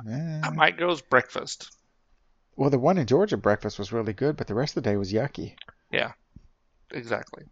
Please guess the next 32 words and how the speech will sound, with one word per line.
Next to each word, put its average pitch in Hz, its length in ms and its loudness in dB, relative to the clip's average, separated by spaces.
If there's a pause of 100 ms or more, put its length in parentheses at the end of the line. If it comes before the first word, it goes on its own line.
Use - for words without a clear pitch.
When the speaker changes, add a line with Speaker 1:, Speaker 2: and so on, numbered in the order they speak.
(600)
Speaker 1:
Oh, 165 220 8
and 147 140 6
we 147 100 4
did 185 180 8
watch 139 280 4
American 131 440 2
Horror 127 460 2
Stories. 131 1120 2 (380)
Speaker 2:
And 131 320 2
is 127 140 -4
it 139 100 -8
good? 131 320 -6 (140)
Speaker 1:
It 135 200 6
was 185 260 6
pretty - 640 0
good. 285 720 4 (340)
Speaker 2:
Okay. 120 420 -6 (340)
Speaker 1:
I'm 127 180 8
sure 135 200 2
Speaker 2:
Any 139 160 6
of 131 100 4
Speaker 1:
peop-, 131 120 -2
Speaker 2:
the - 60 -4
characters 175 440 6
Speaker 1:
some 190 100 4
Speaker 2:
in 202 60 8
Speaker 1:
people 208 180 4
Speaker 2:
it? 202 40 6
Speaker 1:
are 208 40 4
gonna 220 220 2
hate 349 300 2
it, 247 160 2